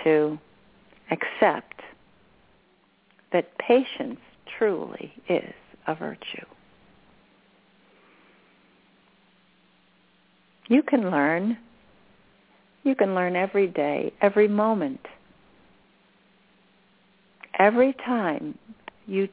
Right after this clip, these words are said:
take command of yourself and say, "Ah, I see. That was not a good way to react. I'm going to change it."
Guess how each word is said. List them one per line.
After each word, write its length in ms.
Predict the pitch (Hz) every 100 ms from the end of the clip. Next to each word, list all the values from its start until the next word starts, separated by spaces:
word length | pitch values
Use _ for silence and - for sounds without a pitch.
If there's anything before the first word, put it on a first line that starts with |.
| -
take 260 | 196 196
command 560 | - 180 175 185 190 180
of 140 | 170
yourself 600 | 175 170 - 175 175 180 -
and 160 | 160 156 -
say, 360 | 151 135 143 -
"Ah, 440 | 165 165 147 127 - - _ _ _ -
I 260 | 175 170 - -
see. 360 | - 67 58 - _ _ _ _ _ _ _ _ _ - _ _ _ - - _
That 200 | 311 320
was 160 | 208 180
not 280 | 160 170 156
a 40 | 160
good 300 | - 151 -
way 160 | 120
to 240 | - - 139
react. 460 | - - - -
I'm 140 | - 160
going 240 | 160 160
to 80 | -
change 440 | - - - -
it." 220 | - -